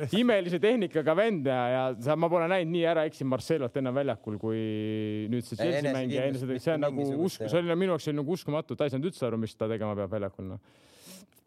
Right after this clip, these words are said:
Speaker 1: Ja
Speaker 2: No ta
Speaker 1: ta
Speaker 2: on
Speaker 1: on
Speaker 2: harjunud neljases kaitseliinis vasakkaitses mängima, seal
Speaker 1: No jaa, aga sellise tehnikaga pole tavaliselt vahet, kus sa mängid, noh, millises kaitseliinis nagu, aga nii ära eksida, et näete, et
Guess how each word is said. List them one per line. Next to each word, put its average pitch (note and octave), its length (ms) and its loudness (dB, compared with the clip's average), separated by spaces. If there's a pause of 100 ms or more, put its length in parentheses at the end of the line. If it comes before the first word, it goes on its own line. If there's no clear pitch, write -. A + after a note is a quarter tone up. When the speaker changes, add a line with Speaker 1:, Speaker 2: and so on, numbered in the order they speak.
(180)
Speaker 1:
Ja A2+ 100 -4
Speaker 2:
No A2+ 80 0
ta B2+ 80 -2
Speaker 1:
ta B2+ 100 4
Speaker 2:
on B2 80 0
Speaker 1:
on D3+ 60 2
Speaker 2:
harjunud D3 260 -2
neljases B2 400 -2
kaitseliinis B2 560 -2
vasakkaitses G#2+ 560 -4
mängima, F#2+ 280 -8
seal A#2 120 -2
Speaker 1:
No D3+ 80 0
jaa, D#3 140 0
aga C3 80 -4
sellise D#3 340 0
tehnikaga C3 480 0
pole C#3 200 2
tavaliselt C3+ 340 0
vahet, C#3 180 0
kus A2 160 -8
sa A#2 80 0
mängid, A2 320 -2
noh, G2 160 -4
millises A2+ 400 -2
kaitseliinis A2+ 560 -4
nagu, F#2+ 240 -6
aga G2 240 -4
nii C3+ 160 -2
ära C3 160 -2
eksida, G#2+ 400 -4
et - 80 -12
näete, B2+ 320 -2
et - 80 -16